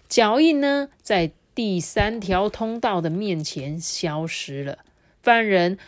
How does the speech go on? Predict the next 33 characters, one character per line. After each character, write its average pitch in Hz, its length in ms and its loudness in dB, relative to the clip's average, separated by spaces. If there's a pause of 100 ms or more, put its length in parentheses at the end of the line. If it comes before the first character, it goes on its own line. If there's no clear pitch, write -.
(100)
好 135 320 -8
像 170 480 -2
逃 147 340 -8
进 190 380 -4
其 175 420 -4
中 302 340 0
一 202 140 -6
个 180 140 0
通 156 320 -8
道 156 180 -6
了， - 240 -16 (380)
也 220 200 4
许 220 220 -4
有 170 140 2
目 220 320 2
击 175 180 -8
者 170 140 -4
看 170 180 -10
到 160 140 -6
他， 160 240 -12 (280)
让 175 220 -2
我 143 60 -6
来 143 180 -6
问 180 220 0
问 180 180 0
附 185 380 -2
近 226 280 -4
的 151 60 -6
居 226 260 -6
民 202 240 -2
哦。 277 200 -2 (760)
嗯 302 260 2
哼， 302 120 -2